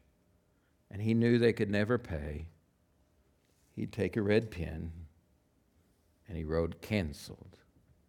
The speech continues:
with his initials underneath. When the old doctor died, some of his family members got his ledgers.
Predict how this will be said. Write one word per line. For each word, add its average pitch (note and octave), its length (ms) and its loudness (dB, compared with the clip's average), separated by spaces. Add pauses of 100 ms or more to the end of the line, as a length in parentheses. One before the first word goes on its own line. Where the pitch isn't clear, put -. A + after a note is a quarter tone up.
(480)
with D#2 100 -10
his D2 140 -10
initials F2+ 540 -8
underneath. E2 420 -14 (2000)
When B2+ 100 0
the D3+ 80 8
old F3 140 6
doctor D3 320 6
died, A2 640 4 (920)
some - 280 -4
of G#2 120 -2
his G2 140 -6
family C3 380 0
members G2 500 -4
got G2+ 200 -2
his A2 160 -6
ledgers. F2+ 760 -6